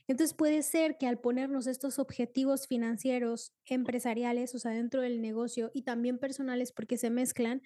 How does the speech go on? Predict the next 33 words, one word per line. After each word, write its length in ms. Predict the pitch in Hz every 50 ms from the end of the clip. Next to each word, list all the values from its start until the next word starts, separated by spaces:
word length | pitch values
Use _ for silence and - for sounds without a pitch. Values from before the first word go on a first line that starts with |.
| - - - - _ -
bueno, 160 | 277 285 247
pues 160 | 262 262 254
entonces 540 | 254 247 240 233 247 240 240 247 277 269 -
tengamos 680 | - 262 240 226 226 226 233 240 247 254 269 - - -
este 200 | - 233 - 269
foco, 460 | 262 - 381 392 - 302 208 220 - -
¿no? 180 | - 233 247 330 453 466
Y 80 | 349 277
menos 300 | 262 - 294 330 - -
probabilidades 800 | - 269 262 247 247 240 233 233 240 247 247 254 269 294 277 269
o 40 | 240
nos 160 | 233 233 226
anticipamos 720 | 233 220 208 240 220 240 233 233 - 233 240 254 262 -
a 60 | 277 247
la 140 | 233 226
desmotivación. 1040 | 220 220 226 - - 226 226 220 - 226 220 214 208 - - 294 311 330 294 254 240 - _ _ _ _ _ -
Ese 260 | 254 - - 277 269
mundo 580 | 269 262 262 262 262 262 247 254 254 269 320
de, 320 | 294 247 233 226 214 220 220
de 260 | 208 214 214 214 208
tener 520 | - - 220 220 226 233 240 254 262 262 _ _ _ _ _ _ -
claro 520 | 285 277 269 277 285 285 285 302 330 349
esto 300 | 285 262 - - - 277
de 100 | 285 285
las 240 | 285 277 269 - -
finanzas, 600 | - 233 233 233 233 247 - 285 302 294 - -
eh, 200 | - 254 262 240 -
es 200 | 269 262 262 -
algo 260 | 262 262 277 285 247
que 360 | - 277 240 226 220 220 226 - _ _ _ _
saca 380 | - - 262 240 233 - 254 247
esta 220 | 240 - - 277
motivación. 800 | 269 269 269 269 262 240 226 214 208 - - 240 226 233 226 -